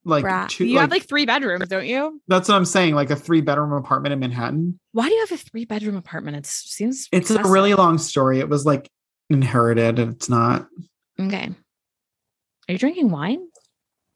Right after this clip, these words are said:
Speaker 1: It's ginger ale out of a Christmas cup.
Speaker 2: I mean, I think you're gay. Yeah, now I know you're gay.
Speaker 1: <laughs>
Speaker 2: No
Speaker 1: He's the
Speaker 2: s-,
Speaker 1: gayest.
Speaker 2: no straight man has that.
Speaker 1: No.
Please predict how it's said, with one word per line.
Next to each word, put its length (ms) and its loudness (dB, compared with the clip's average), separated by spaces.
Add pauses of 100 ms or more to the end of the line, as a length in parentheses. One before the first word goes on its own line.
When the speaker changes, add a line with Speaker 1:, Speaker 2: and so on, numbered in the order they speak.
(360)
Speaker 1:
It's 220 2
ginger 420 4
ale 560 2
out 140 4
of 100 4
a 60 2
Christmas 500 0
cup. 360 -8 (2250)
Speaker 2:
I 100 -2
mean, 160 2
I 120 2
think 280 -2
you're 120 -2
gay. 500 -4 (1400)
Yeah, 240 2
now 160 0
I 80 0
know 140 2
you're 180 0
gay. 480 -2
Speaker 1:
<laughs> 60 -20 (2000)
Speaker 2:
No 200 6
Speaker 1:
He's 100 4
the 80 4
Speaker 2:
s-, 60 0
Speaker 1:
gayest. 480 4
Speaker 2:
no 140 0
straight 420 0
man 240 -4
has 300 -10
that. 360 0 (640)
Speaker 1:
No. 400 0